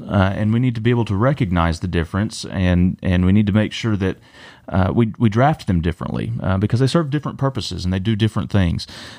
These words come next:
Uh, and so, you know, last time we talked about how, uh, through, through better policies, or, or to, to create better policies, that we did so where policies had a basis. They had a, a, a, a grounding in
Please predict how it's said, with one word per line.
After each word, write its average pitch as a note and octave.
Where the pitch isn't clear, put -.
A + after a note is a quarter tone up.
Uh, G2
and G#2+
so, G2+
you A2+
know, F#2+
last C3
time B2
we G#2+
talked A2
about G2
how, F#2
uh, -
through, F#2+
through F#2+
better A2+
policies, G2+
or, F2+
or F2+
to, G2
to -
create B2
better E2+
policies, E2+
that G2
we G2+
did C#3
so A2+
where F#2
policies A#2+
had G2+
a E2
basis. F2
They G2
had G2+
a, E2
a, E2+
a, E2
a -
grounding F2
in E2